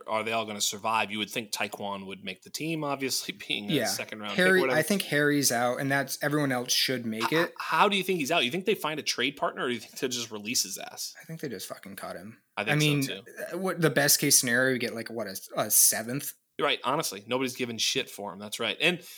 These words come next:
Speaker 1: actually, he's a really good, like, sort of, you know, salvage
Speaker 2: Blocker.
Speaker 1: yard pickup for another team, because it could just be the whole Patriot thing. You know, it's possible. I
Speaker 2: Yeah.
Speaker 1: mean, a kid did have pedigree. He was a first round pick, and some people question that, but most people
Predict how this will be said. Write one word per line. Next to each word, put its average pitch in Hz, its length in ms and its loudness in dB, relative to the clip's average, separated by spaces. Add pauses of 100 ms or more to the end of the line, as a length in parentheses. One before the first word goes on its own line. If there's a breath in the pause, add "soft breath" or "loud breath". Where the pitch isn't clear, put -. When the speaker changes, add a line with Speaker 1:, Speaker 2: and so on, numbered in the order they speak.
(160 loud breath)
Speaker 1:
actually, - 360 2
he's 117 100 0
a 120 60 2
really 135 340 4
good, 123 260 2
like, 110 280 2
sort 123 200 0
of, 104 160 -2 (300)
you 127 120 -4
know, 98 140 -2
salvage 117 440 4
Speaker 2:
Blocker. - 100 0
Speaker 1:
yard 107 280 0
pickup - 360 -4
for 110 100 -6
another 104 220 -6
team, 120 300 -4
because 98 260 -10
it 101 100 -12
could 165 160 -2
just 127 200 -4
be 123 120 0
the 107 100 -4
whole 107 440 -2 (1080 soft breath)
Patriot 113 460 -2
thing. 107 400 -2
You 120 100 0
know, 110 200 -2
it's 104 140 -4
possible. 151 440 0
I 110 40 -2
Speaker 2:
Yeah. 113 40 -2
Speaker 1:
mean, 135 80 -2
a 147 40 -8
kid 190 300 0
did 151 160 2
have 123 200 -2
pedigree. 135 340 0
He 113 60 -2
was 117 100 -4
a 107 60 -8
first 131 280 -2
round 110 240 -8
pick, 131 320 0
and 104 140 -6 (340 loud breath)
some 208 140 0
people 139 180 2
question 139 420 0
that, 113 160 -2
but 113 80 -6
most 147 220 0
people 113 320 -4